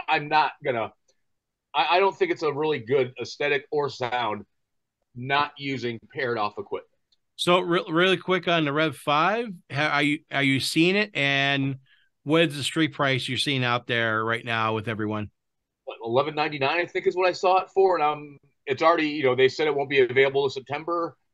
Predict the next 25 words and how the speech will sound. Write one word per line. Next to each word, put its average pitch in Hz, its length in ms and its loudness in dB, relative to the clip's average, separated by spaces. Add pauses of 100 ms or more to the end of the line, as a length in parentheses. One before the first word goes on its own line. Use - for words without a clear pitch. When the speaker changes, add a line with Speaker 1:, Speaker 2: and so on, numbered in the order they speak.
Speaker 1:
So 123 760 0
I'll 147 320 4
put 156 200 -6
my 143 180 0
order 147 380 0
in 127 180 -4
now, 147 280 2
get 135 220 0
it 147 180 -4
in 135 60 -6
a 127 40 -4
month. 143 340 -2 (920)
And 143 420 -2
I 156 60 -2
don't 160 160 -2
necessarily, 151 480 -2
it's, - 240 -12 (880)
it's 185 220 0
the, 180 180 -4
almost 208 400 4
sound, 175 260 0
seems 156 280 -8
like 147 180 -2
the 135 240 -10
answer 135 400 -4